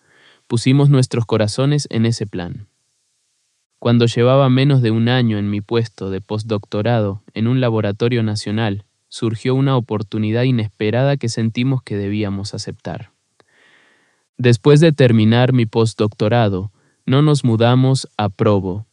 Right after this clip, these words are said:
sino a Flagstaff, Arizona.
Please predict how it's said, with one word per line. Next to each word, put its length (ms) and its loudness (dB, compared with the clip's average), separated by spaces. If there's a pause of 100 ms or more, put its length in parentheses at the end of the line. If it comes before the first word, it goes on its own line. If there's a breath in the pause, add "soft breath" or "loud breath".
(140)
sino 680 -2
a 100 -2
Flagstaff, 760 -2 (120)
Arizona. 720 -4